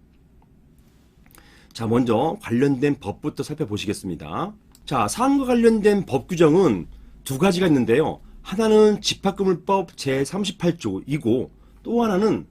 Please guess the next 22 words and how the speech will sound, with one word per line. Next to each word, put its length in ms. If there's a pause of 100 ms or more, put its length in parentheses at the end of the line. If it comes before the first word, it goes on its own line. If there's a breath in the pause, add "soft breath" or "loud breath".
(120)
보시는 340
것처럼 460 (340 soft breath)
집합건물법 720
시행령 680
제 240
십오 400
조입니다. 640 (440 soft breath)
자, 160
이게 240
무슨 320
말이냐면 640 (180)
제 140
삼십팔 360
조가 300
굉장히 380
중요한 480
규정이에요. 720 (420 soft breath)
그게 240
어떤 240
규정이냐? 720 (180)
의결 320
방법인데요. 800